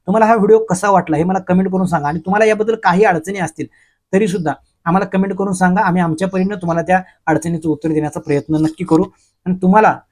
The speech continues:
या मित्रांनाही आपल्या हा व्हिडिओ शेअर करा, कारण जे काही गरजू मित्र आहेत, जे काही गरजू तरुण आहेत त्यांपर्यंत हा जाऊ द्या व्हिडिओ.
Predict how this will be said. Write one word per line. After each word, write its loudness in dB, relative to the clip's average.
या -2
मित्रांनाही -2
आपल्या 0
हा 2
व्हिडिओ 4
शेअर 0
करा, 0
कारण -4
जे 0
काही 2
गरजू 0
मित्र 0
आहेत, 4
जे -6
काही 0
गरजू -2
तरुण -2
आहेत -2
त्यांपर्यंत -2
हा 0
जाऊ 2
द्या -2
व्हिडिओ. -2